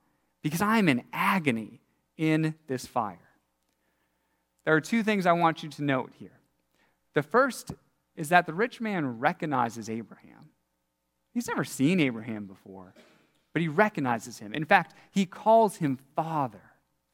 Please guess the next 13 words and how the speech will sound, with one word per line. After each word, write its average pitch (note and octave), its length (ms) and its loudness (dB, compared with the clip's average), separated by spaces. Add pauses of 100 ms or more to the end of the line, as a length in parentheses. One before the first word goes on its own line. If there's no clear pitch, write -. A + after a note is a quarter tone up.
(100)
Father G#3 640 6
Abraham, D3 720 0 (280)
which F3+ 220 4
would F#3+ 160 6
have G#3+ 100 0
been G3+ 240 4 (100)
a E3+ 160 0
Jewish F#3 680 -4 (160)
term, F#3+ 460 -4
right? C#3+ 260 2
A F3 140 -2
Jewish F3+ 440 -4
way E3 360 4